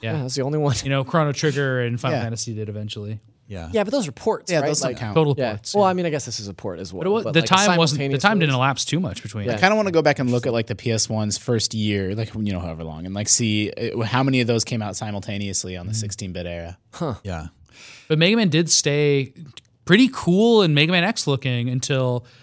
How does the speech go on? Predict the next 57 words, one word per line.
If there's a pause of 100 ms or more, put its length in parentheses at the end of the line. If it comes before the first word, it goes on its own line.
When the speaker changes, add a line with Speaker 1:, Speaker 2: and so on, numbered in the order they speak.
(160)
Speaker 1:
I
think
it
was
seven.
Speaker 3:
Seven's
the
weird
one,
right?
Speaker 1:
And
Speaker 3:
The
Speaker 1:
then
it
Speaker 3:
anime
Speaker 1:
looks
Speaker 3:
one?
Speaker 1:
like,
uh,
it,
and,
uh,
eight
is
a
P
S
two
game. (320)
Speaker 4:
Yeah.
Speaker 1:
But
seven
looks
already,
like,
really (680)
smooth
and
not,
like,
pixelated,
and,
and
then
eight
looks,
like, (120)
Speaker 2:
What
about
Speaker 1:
crazy. (240)
Like,
Mega
Man's
all
tall
and
skinny.